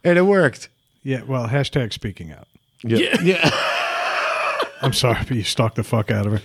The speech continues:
Speaker 1: Yeah, I did.
Speaker 2: My family's got a similar story, so I can't knock you for that. But I don't think that was you at your best, so you got lucky, pal.
Speaker 1: Yeah, I did.
Speaker 2: You got lucky.
Speaker 1: Yeah. Yeah. <laughs>
Speaker 2: Speaking of eating too much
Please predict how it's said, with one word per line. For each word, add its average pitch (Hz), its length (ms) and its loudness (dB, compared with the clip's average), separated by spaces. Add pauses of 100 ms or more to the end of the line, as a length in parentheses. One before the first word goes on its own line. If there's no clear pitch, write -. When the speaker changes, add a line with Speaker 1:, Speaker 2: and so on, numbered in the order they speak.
Speaker 1:
Yeah, 214 180 2
I 175 100 0
did. 156 240 -2 (320)
Speaker 2:
My 160 180 0
family's 190 340 2
got 147 140 2
a 120 40 -2
similar 120 300 -2
story, 110 380 -2
so 107 320 -4 (260)
I 131 120 -2
can't 139 360 0
knock 117 320 0
you 135 120 6
for 151 140 -2
that. 147 280 0 (420)
But 139 140 -2
I 151 140 0
don't 220 180 2
think 196 180 0
that 180 120 2
was 135 180 2
you 147 140 2
at 120 100 -2
your 120 140 -4
best, 110 380 -6
so 113 140 -6
you 117 220 -6
got 220 220 -2
lucky, 131 300 0
pal. - 380 -16
Speaker 1:
Yeah, 165 240 6
I 120 60 4
did. 110 240 2 (100)
Speaker 2:
You 139 180 -2
got 113 220 -2
lucky. 117 220 0
Speaker 1:
Yeah. 87 120 6 (1300)
Yeah. 95 140 2 (680)
<laughs> - 920 0 (1300)
Speaker 2:
Speaking 302 400 2
of 127 80 4
eating 110 300 0
too - 160 -14
much - 340 -20